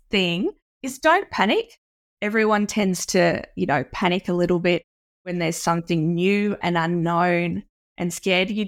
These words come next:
do have time to take stock and to research what this means for you and your agency specifically, because depending on your business size, I should mention it's either six months or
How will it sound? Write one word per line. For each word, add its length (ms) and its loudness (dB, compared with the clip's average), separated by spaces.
do 220 2
have 340 -2
time 480 0
to 500 0
take 320 0
stock 460 -2
and 600 -2
to 120 -6
research 760 0
what 220 2
this 240 0
means 300 -2
for 120 -6
you 240 2
and 160 0
your 240 2
agency 540 -4
specifically, 880 -2
because 440 0
depending 460 0
on 100 0
your 120 0
business 440 -4
size, 440 0
I 80 -2
should 260 -2
mention 400 0
it's 200 0
either 220 4
six 380 -4
months 320 0
or 140 0